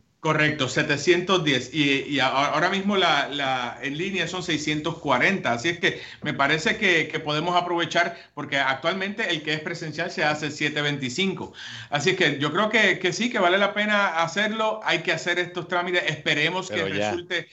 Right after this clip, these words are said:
Speaker 1: en mayores beneficios para, para nuestra gente y que el, el servicio que recibimos en las oficinas de inmigración sea un poquito más, por decirlo así, friendly.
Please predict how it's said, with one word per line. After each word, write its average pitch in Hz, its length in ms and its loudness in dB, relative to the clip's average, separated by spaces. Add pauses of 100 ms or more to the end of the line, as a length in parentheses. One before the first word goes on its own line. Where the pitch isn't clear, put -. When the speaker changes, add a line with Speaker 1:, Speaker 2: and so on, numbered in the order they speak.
(160)
Speaker 1:
en 165 220 0
mayores 156 720 0
beneficios 147 1040 -4 (400)
para, 135 680 2
para 147 240 -2
nuestra 165 340 -2
gente 170 480 -4
y 156 140 -10
que 143 400 0
el, 151 120 -2
el 151 200 0
servicio 147 840 -2
que 135 420 2
recibimos 135 760 -2 (200)
en 147 160 4
las 135 140 4
oficinas 151 460 -2
de 160 80 -2
inmigración 160 640 2
sea 147 180 -4
un 147 80 -6
poquito 143 400 -4
más, 143 540 -2 (160)
por 139 140 -6
decirlo 156 340 0
así, 151 500 0
friendly. 139 600 -2